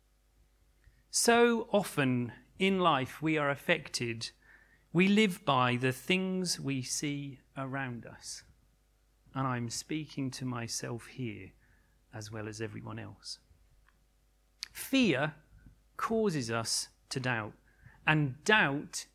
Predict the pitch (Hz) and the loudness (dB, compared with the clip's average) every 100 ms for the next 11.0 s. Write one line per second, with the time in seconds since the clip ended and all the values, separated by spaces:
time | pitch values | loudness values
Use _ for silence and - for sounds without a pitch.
0 | - 151 131 135 127 - 165 - 135 - | -6 -6 -4 -6 -6 -4 -6 -4 -8 -6
1 | 107 - _ _ 127 113 107 - - _ | -10 -14 _ _ -8 -6 -8 -16 -20 _
2 | _ _ _ - - - - - - - | _ _ _ -20 -10 -10 -10 -20 -20 -20
3 | _ _ - _ _ _ _ _ _ _ | _ _ -20 _ _ _ _ _ _ _
4 | _ - - - - 165 - 240 240 233 | _ -20 -20 -8 -4 -2 6 8 8 4
5 | 220 - - - - 220 247 240 - - | 0 -2 -10 -12 4 8 10 8 4 -4
6 | - 226 139 135 160 - _ _ _ _ | 2 4 6 4 0 -4 _ _ _ _
7 | 202 190 135 202 214 208 185 - 185 170 | 4 4 4 2 2 2 0 0 2 2
8 | - 190 175 131 120 - 147 - - 160 | 4 4 6 4 0 -2 -2 -2 0 0
9 | 156 139 - 180 180 165 170 160 - 160 | 2 -2 -2 0 0 0 -2 -4 -4 -4
10 | 147 - 139 - 156 113 101 107 107 - | -6 -8 -12 -6 -4 -4 -8 -12 -10 -12